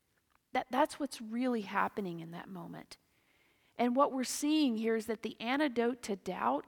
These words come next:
isn't information, it's revelation. A revelation that finally begins to make sense or lines up all of the information around you so that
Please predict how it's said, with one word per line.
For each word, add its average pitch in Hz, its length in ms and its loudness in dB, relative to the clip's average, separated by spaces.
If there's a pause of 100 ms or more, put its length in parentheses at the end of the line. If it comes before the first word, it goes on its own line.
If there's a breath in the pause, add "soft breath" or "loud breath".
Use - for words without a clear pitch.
isn't 294 380 -2
information, 220 880 -2 (340 loud breath)
it's - 220 -10
revelation. 208 800 0 (1120 loud breath)
A 226 100 4
revelation 254 800 4
that 208 120 -2
finally 269 560 -2
begins 233 400 -4
to 220 100 -2
make 208 240 -4
sense - 560 -4
or 208 120 -4
lines 254 600 -2
up 254 300 2 (380 loud breath)
all 262 300 8
of 254 120 2
the 240 160 2
information 226 560 -2
around 220 420 -2
you 220 100 -6
so 220 180 -4
that 208 160 -2